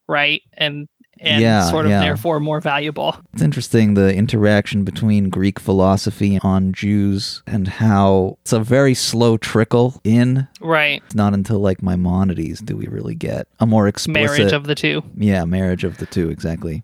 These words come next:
Speaker 1: I think also part of what's interesting to me about this sentence is that Rava says, right, "What makes you think your blood is redder than his? Perhaps the blood of that man is redder than yours." So, like, this whole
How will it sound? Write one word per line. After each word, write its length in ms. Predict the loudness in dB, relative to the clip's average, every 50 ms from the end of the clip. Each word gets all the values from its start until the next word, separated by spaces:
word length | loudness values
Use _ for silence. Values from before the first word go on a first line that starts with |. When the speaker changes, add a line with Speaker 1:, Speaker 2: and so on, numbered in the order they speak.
| _ -4
Speaker 1:
I 160 | -2 -2 -2
think 260 | 0 -2 -2 -2 -2
also 320 | 0 2 2 2 2 0 0
part 220 | 2 2 2 2 2
of 60 | 0
what's 160 | -2 -4 -2
interesting 540 | -2 -4 -2 -2 -4 -4 -2 -4 -4 -4 -4
to 80 | -6
me 300 | -4 -2 0 0 -2 -2
about 260 | -6 -4 -2 -2 -2 -2
this 140 | -6 -6
sentence 640 | -4 -2 -2 -2 0 0 0 -2 -2 -4 -8 -8 -4
is 240 | -2 -2 -2 -2 0
that 240 | 0 0 0 0 -2
Rava 680 | 0 0 2 2 0 0 0 0 0 0 0 -2 -4 _ _ _ _ _ _ _ _ _
says, 600 | -10 -2 0 0 2 2 0 -4 -6 -8 -12 -14 -12 -6
right, 320 | -2 0 0 0 -2 -4
"What 220 | -2 0 0 0 2
makes 320 | 0 0 0 -2 -4 -4
you 120 | -2 -2 -2
think 280 | -2 -4 -6 -4 -4
your 80 | -6 -4
blood 200 | -2 0 -2 0
is 120 | 0 0 -2
redder 180 | 0 -2 0
than 120 | -2 -2 -4
his? 240 | -2 -2 -4 -4 -6
Perhaps 640 | -8 -10 -10 -10 -8 -4 -2 -2 -2 -4 -6 -10
the 100 | -8 -8
blood 220 | -6 -4 -4 -4 -4
of 100 | -6 -6
that 160 | -6 -6 -4
man 180 | -2 -4 -4 -4
is 100 | -4 -2
redder 200 | -2 -2 -2 -2
than 160 | -4 -4 -4
yours." 320 | -2 0 0 0 -2 -2 -6
So, 200 | -2 -2 0 0
like, 220 | 0 -2 -4 -4
this 180 | -6 -8 -8 -6
whole 580 | -2 0 2 4 4 4 2 2 0 0 -4